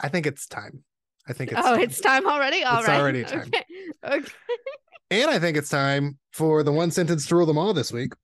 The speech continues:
Speaker 2: Oh, here we go.
Speaker 1: If you're joining in for the first time, uh, this is a book about a birthday party. Bilbo Baggins is his name. He's a hobbit.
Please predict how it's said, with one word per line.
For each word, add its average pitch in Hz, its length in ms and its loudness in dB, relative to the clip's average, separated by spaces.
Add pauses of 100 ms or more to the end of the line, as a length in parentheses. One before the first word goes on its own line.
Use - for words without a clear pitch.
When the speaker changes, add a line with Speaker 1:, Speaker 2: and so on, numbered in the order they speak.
(240)
Speaker 2:
Oh, 285 180 -4 (400)
here 214 160 -14
we 220 120 -12
go. 285 360 -6 (240)
Speaker 1:
If 147 120 -2
you're 175 100 4
joining 247 300 4
in 226 100 2
for 185 80 0
the 165 80 0
first 151 260 0
time, 127 440 2 (100)
uh, 131 160 0
this 147 180 0
is 180 80 0
a 170 60 0
book 147 160 2
about 151 160 0
a - 20 0
birthday 123 280 0
party. 113 260 -2
Bilbo 123 760 2
Baggins 120 680 -4
is 120 140 -8
his 110 140 -8
name. 110 240 -6
He's 127 160 0
a 107 80 -2
hobbit. 175 560 0